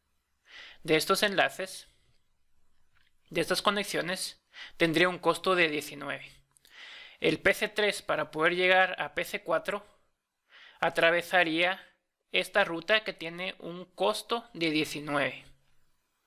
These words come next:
O en Rapid Spanning Tree de doscientos mil.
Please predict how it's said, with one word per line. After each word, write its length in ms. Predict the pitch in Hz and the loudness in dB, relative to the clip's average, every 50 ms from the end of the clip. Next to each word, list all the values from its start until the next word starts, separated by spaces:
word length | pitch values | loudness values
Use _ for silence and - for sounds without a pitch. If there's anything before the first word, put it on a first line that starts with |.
| _ _ _ _ _ _ _ _ _ _ _ _ _ _ _ - - - - - - - - - - - - - _ _ _ _ _ _ _ _ _ _ _ _ _ _ _ _ _ | _ _ _ _ _ _ _ _ _ _ _ _ _ _ _ -20 -16 -14 -12 -12 -12 -12 -12 -14 -16 -18 -20 -20 _ _ _ _ _ _ _ _ _ _ _ _ _ _ _ _ _
O 360 | - - 170 165 165 170 165 | 4 6 8 10 10 8 8
en 460 | 160 160 160 156 156 156 156 147 147 | 8 6 4 0 -4 -6 -8 -6 -2
Rapid 300 | 156 180 185 180 196 190 185 | 0 0 0 0 -2 -4 -4
Spanning 420 | - - - 185 185 196 196 185 - | -4 -4 -4 -4 -4 -4 -8 -8 -6
Tree 280 | - 190 208 226 226 | -6 -4 -2 -2 -2
de 560 | 214 190 170 160 151 147 143 147 143 139 143 139 | 0 0 0 0 0 0 -2 -2 -4 -4 -6 -6
doscientos 460 | 139 143 - 151 147 147 139 143 131 | -8 -8 -8 -8 -8 -8 -8 -8 -6
mil. 160 | 151 156 143 | -6 -6 -6